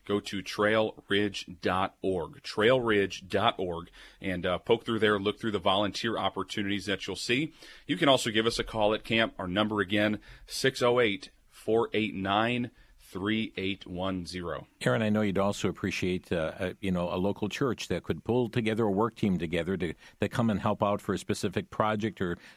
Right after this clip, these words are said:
Speaker 2: specific time of need, whether it's next summer or some other weekend as well.
Speaker 1: Well, we've even got, uh, w-, one local church in specific that, uh, has been very helpful when we need volunteers to help in the kitchen for a retreat.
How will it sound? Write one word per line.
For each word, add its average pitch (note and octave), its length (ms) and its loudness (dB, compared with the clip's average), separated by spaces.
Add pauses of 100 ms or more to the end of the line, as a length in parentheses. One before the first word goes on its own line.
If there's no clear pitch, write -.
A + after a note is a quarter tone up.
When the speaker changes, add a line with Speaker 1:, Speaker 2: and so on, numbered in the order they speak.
Speaker 2:
specific E3 440 2
time D3 200 2
of C3 80 2
need, C#3 180 2
whether A2 220 2
it's G#2+ 160 -2
next A2 200 -2
summer D3 280 2
or A2+ 400 2 (140)
some A#2+ 240 2
other G#2+ 160 2
weekend F#2 420 0
as D#2 140 -6
well. C#2+ 240 -4 (400)
Speaker 1:
Well, C3 140 6
we've B2+ 180 0
even B2+ 220 2
got, A2 260 6
uh, G2+ 200 4
w-, F#2 320 -6
one G#2+ 240 2
local A2+ 260 2
church - 300 0
in G#2 80 -2
specific G#2+ 640 0
that, G2 320 0
uh, F#2+ 160 0
has G2+ 200 -4
been F#2+ 220 -4
very G#2+ 400 2
helpful G2+ 420 2
when F#2+ 200 -2
we G2 120 0
need A2 200 0
volunteers G#2+ 640 0
to A#2 100 2
help G2+ 220 2
in G2 80 -2
the F#2+ 80 -4
kitchen F#2 400 -4
for G2+ 260 0
a F#2+ 80 0
retreat. F#2 580 -4